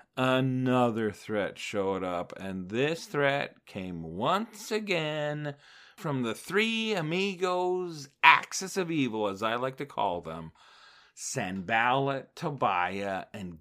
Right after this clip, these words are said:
Geshem, the leader of the Arabian League.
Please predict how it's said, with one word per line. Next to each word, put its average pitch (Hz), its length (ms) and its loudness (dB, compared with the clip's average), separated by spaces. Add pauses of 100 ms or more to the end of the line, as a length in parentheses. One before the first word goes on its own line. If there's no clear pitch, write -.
Geshem, 90 680 -2
the 87 140 -10
leader 113 600 -2
of 87 120 -6
the 73 100 -14
Arabian 98 760 -6
League. - 220 -16